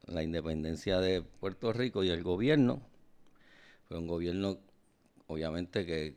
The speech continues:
correspondía a, a Estados Unidos. El gobernador de ese, de ese entonces, puesto aquí por el presidente Roosevelt.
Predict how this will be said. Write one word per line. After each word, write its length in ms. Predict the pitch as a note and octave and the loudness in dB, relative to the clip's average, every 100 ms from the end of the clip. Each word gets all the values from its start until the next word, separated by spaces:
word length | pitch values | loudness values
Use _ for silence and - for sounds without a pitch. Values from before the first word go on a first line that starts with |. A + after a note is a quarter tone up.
| - | -10
correspondía 800 | - D#2 D2+ - E2 D2 D#2+ E2 | -8 -6 -6 -6 -6 -4 -2 0
a, 400 | E2 E2 D#2+ - | 0 -2 -2 -6
a 40 | |
Estados 420 | D#2 - F2+ E2+ - | -4 0 2 2 2
Unidos. 420 | A#2 C#3+ A2+ A#2+ _ _ - | 4 4 2 -2 _ _ -4
El 180 | F2 | -4
gobernador 580 | E2 E2+ D#2+ D#2+ D2+ E2 | 0 0 0 0 -2 -2
de 80 | F2+ | -2
ese, 380 | F2 G2 F#2 D2+ | -2 0 -2 -2
de 100 | F2 | -6
ese 140 | - | -4
entonces, 640 | G2 - B2 C3 - F#2 F2 - - - - | -6 0 0 2 0 -2 -2 -14 -20 -8 0
puesto 340 | E2+ - G#2+ | 0 2 0
aquí 180 | F2+ F#2+ | 0 0
por 200 | F#2+ F2+ | 0 0
el 80 | E2+ | 0
presidente 640 | F2 E2 E2+ E2+ - F#2 | -4 -2 0 0 0 0
Roosevelt. 400 | G#2 C3 A2 | 2 2 2